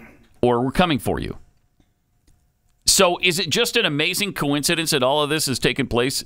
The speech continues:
since gay marriage was legalized, or, or was this part of the plan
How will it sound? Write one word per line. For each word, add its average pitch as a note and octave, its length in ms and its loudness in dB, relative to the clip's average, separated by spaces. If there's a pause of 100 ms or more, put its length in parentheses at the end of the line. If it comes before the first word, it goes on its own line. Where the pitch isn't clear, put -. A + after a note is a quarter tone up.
since A#2 320 0
gay A2 180 0
marriage A2 320 -2
was B2 220 -2
legalized, C#3 640 -2
or, A2 460 0 (1300)
or G#2 520 2
was G2+ 340 0
this D3+ 180 0
part C#3+ 240 0
of C#3+ 60 -4
the C3+ 60 -6
plan C#3+ 460 -2